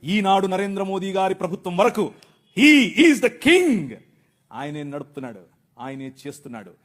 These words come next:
మన జీవితాలను మరింత ప్రభావవంతమైనదిగా చేయటానికి ఈరోజు భారతదేశం అన్ని దేశాల కంటే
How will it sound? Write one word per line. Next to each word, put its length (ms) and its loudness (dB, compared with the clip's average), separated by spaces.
మన 160 -12
జీవితాలను 760 -10
మరింత 560 -12
ప్రభావవంతమైనదిగా 1160 -2
చేయటానికి 580 -10
ఈరోజు 220 -10
భారతదేశం 680 -8
అన్ని 340 -12
దేశాల 300 -10
కంటే 440 -10